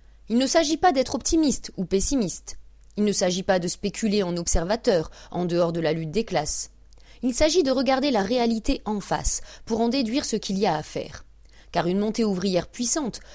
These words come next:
peut faire surgir par milliers des militants ouvriers des cadres susceptibles de conduire le combat de leur classe.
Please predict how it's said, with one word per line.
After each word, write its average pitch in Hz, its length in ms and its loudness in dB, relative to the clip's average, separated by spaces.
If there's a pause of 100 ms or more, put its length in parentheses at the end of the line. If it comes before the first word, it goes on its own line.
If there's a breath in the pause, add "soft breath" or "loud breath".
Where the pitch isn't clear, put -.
(120 loud breath)
peut 233 100 2
faire 190 220 0
surgir 226 400 -2
par 180 180 0
milliers 254 360 0
des 180 120 2
militants 180 440 -2
ouvriers 170 400 -2
des 160 140 -2
cadres 160 380 -2
susceptibles 165 680 -6
de 156 80 -6
conduire 165 360 -2
le 151 100 0
combat 156 400 -2
de 156 80 -4
leur 151 160 -4
classe. - 460 -4